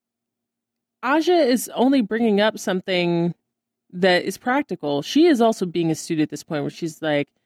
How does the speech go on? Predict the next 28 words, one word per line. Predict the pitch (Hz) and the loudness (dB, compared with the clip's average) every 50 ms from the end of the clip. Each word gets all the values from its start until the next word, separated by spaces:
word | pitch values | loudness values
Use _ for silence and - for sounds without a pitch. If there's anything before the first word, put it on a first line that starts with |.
| _ _ _ _ _ _ _ _ _ _ _ _ _ _ | _ _ _ _ _ _ _ _ _ _ _ _ _ _
you | - 202 196 | -4 -2 0
know, | 160 156 | 2 2
"We | 160 185 | 2 2
have | 180 185 185 - | 2 0 -2 -2
to | - 180 | -2 -2
make | 170 170 160 156 | -2 -2 -2 -2
sure, | - - 196 170 165 160 156 151 151 139 - 165 185 175 | -4 -4 -2 0 2 2 2 2 0 -2 -2 -2 0 0
or | 165 160 | -2 -2
how | - 190 190 | 0 0 2
are | 180 | 2
we | 175 | 2
gonna | 170 170 160 | 0 0 -2
keep | - 180 - | -4 -4 -6
the | 165 | -6
secret?" | 160 - 185 - - 135 - _ _ _ _ _ _ _ | -4 -4 -6 -6 -6 -10 -10 _ _ _ _ _ _ _
Now, | - 226 214 202 196 180 - _ _ _ _ _ _ _ _ _ _ _ _ _ _ _ _ _ 185 | -2 0 2 2 2 0 -2 _ _ _ _ _ _ _ _ _ _ _ _ _ _ _ _ _ -10
beyond | 185 240 240 247 254 277 294 302 302 294 294 294 285 277 277 - _ _ _ _ _ _ _ | -6 -2 0 2 2 4 4 4 4 4 4 2 0 -2 -4 -4 _ _ _ _ _ _ _
the | 185 208 202 | 0 2 2
astuteness | 180 180 - - 226 196 196 208 185 - | 2 0 -2 -6 -4 -2 -2 -2 -2 -2
of | 175 160 | -6 -2
this | 151 170 160 - | -2 -2 -4 -2
conversation, | _ 185 170 160 147 156 156 - 180 175 170 - - 147 139 135 135 - | _ -4 -4 -2 -2 -4 -4 -2 -2 -2 -2 -2 -4 -6 -4 -4 -6 -6
I | - - 247 | -4 0 0
just | 302 311 - | 0 0 -2
wanna | 320 254 - | -4 -4 -4
point | _ _ 220 185 165 165 | _ _ -2 0 0 2
out | 170 170 156 147 135 - | 2 2 2 0 -2 -6
that | 170 156 175 170 165 160 156 | -2 0 2 4 4 4 2